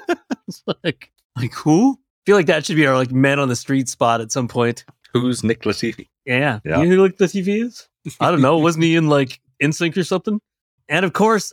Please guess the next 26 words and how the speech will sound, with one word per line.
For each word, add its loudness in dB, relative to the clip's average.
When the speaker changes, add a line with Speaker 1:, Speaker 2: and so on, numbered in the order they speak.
Speaker 1:
as 0
always 2
with 4
us, -2
the 0
grumpiest 0
of 2
'em 2
all, 2
the 0
professor. 0
How 4
we 2
doing, 2
sir? 0
Speaker 2:
As -4
grumpy 2
as 4
ever, 2
as 0
happy -2
to 0
be 0
here 4
as 2
ever. -2